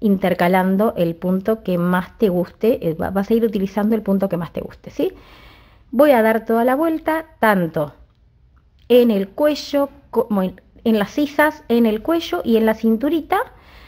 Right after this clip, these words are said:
y te muestro el resultado final de este proyecto. ¿Ves qué lindo que va quedando este elástico?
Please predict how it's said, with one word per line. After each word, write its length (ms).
y 220
te 160
muestro 560
el 160
resultado 480
final 480
de 140
este 180
proyecto. 480
¿Ves 160
qué 140
lindo 280
que 120
va 120
quedando 540
este 240
elástico? 540